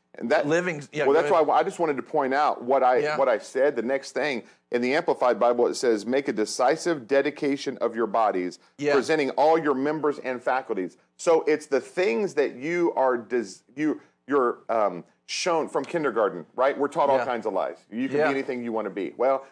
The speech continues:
Speaker 1: that's a
Speaker 2: No.
Speaker 1: lie from the pit of
Speaker 2: That's
Speaker 1: the enemy.
Speaker 2: right.
Speaker 1: Yeah,
Speaker 2: That's
Speaker 1: the,
Speaker 2: right.
Speaker 1: you can be anything God wants you to be, whatever
Speaker 2: Yeah.
Speaker 1: God calls you to be. We started telling our kids at the very beginning, "Don't be whatever you wanna
Speaker 2: Yeah.
Speaker 1: be. You know, find out what makes you happy and then find a way to make money at it." Well, that sounds really good,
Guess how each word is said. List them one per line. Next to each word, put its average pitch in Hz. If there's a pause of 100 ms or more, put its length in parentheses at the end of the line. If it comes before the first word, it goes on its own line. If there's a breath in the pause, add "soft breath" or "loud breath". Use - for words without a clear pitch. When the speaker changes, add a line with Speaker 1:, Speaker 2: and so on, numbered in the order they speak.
Speaker 1:
that's 156
a 156
Speaker 2:
No. 165
Speaker 1:
lie 127
from 123
the 110
pit 127
of 113
Speaker 2:
That's 151
Speaker 1:
the 113
enemy. 170 (100)
Speaker 2:
right. - (140 loud breath)
Speaker 1:
Yeah, 135
Speaker 2:
That's 135
Speaker 1:
the, 143
Speaker 2:
right. 139
Speaker 1:
you 180
can 170
be 139
anything 139
God 117
wants 175
you 120
to 107
be, 101
whatever 135
Speaker 2:
Yeah. 156
Speaker 1:
God 110
calls 165
you 123
to 104
be. 110
We 127
started 143
telling 123
our 123
kids 127
at 104
the 107
very 113
beginning, 135 (200 loud breath)
"Don't 185
be 196
whatever 127 (100)
you 113
wanna 101
Speaker 2:
Yeah. -
Speaker 1:
be. 85 (220 soft breath)
You 120
know, 123
find 120
out 139
what 135
makes 131
you 117
happy 127
and 101
then 101
find 117
a 117
way 120
to 113
make 113
money 120
at 80
it." 78 (140 soft breath)
Well, 127
that 156
sounds 175
really 160
good, 131